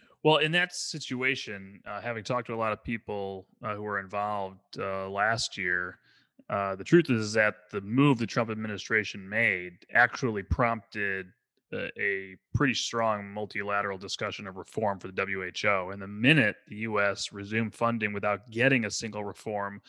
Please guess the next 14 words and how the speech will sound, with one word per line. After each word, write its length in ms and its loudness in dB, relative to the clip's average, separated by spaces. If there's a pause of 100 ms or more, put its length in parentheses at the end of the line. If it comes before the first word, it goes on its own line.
(340)
that 180 4
leverage 400 -2
disappeared. 760 -2 (540)
Uh, 220 4
and 120 -2
so, 400 2 (120)
you 280 2
know, 100 4
our 200 4
money, 560 -2 (320)
our 160 4
influence, 640 0
our 120 0
leadership, 580 0